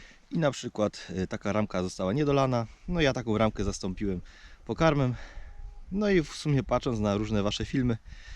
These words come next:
no jestem zdziwiony naprawdę, co robiliście, y, w, na jesień, bo praktycznie pusto od pokarmu. A tutaj, jak zauważycie, ramki są pełne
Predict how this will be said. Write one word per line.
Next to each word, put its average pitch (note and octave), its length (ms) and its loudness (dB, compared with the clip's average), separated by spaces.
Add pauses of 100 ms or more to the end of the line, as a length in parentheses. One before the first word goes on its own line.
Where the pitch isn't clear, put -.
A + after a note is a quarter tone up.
(240)
no A2 160 0
jestem A#2+ 340 2
zdziwiony A#2+ 460 2
naprawdę, A2 440 0 (200)
co B2+ 160 0
robiliście, A2 540 2
y, - 540 -8 (160)
w, A2 680 -2
na A2+ 140 4
jesień, A#2 420 2
bo G#2+ 200 0
praktycznie G#2 560 -2 (260)
pusto B2 280 0
od A2 80 0
pokarmu. A2 520 2 (380)
A A2+ 100 -4
tutaj, A#2 380 0 (600)
jak A2+ 180 -2
zauważycie, A#2 680 2 (1080)
ramki C3+ 380 2
są G2+ 260 -2
pełne D3 440 4